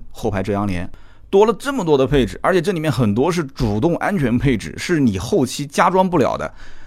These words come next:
你想一想，跟以前的老款的这个叫智库版本多了三千块钱，我觉得还是值的。如果优惠幅度一样的话，我觉得还是值的啊。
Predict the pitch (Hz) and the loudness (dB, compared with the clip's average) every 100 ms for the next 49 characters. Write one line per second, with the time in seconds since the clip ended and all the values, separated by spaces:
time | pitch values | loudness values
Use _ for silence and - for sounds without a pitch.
0 | - 139 170 - 104 120 95 - - - | -2 2 2 2 0 0 -4 -12 -20 -6
1 | - 185 165 123 113 107 123 156 160 110 | 4 4 4 2 2 2 0 4 4 4
2 | 104 131 131 92 90 90 107 98 104 104 | 2 0 0 -2 -2 -6 -6 -2 -2 -2
3 | - 135 170 101 101 98 - - - - | -2 0 0 0 -2 -4 -6 -14 -20 -20
4 | - _ 180 165 147 156 165 87 78 - | -20 _ 2 2 2 0 0 -2 -8 -16
5 | - _ _ _ _ _ - - 113 127 | -20 _ _ _ _ _ -20 -6 6 6
6 | 127 160 147 139 147 127 - 85 78 - | 8 4 2 0 -4 -6 -8 -8 -10 -4
7 | 123 247 185 139 170 156 - 160 156 101 | 2 4 6 6 6 4 0 -2 0 0
8 | 120 104 90 80 98 107 107 113 110 - | 0 0 -2 -4 -4 -4 -4 -6 -8 -10
9 | 78 92 85 | -10 -8 -8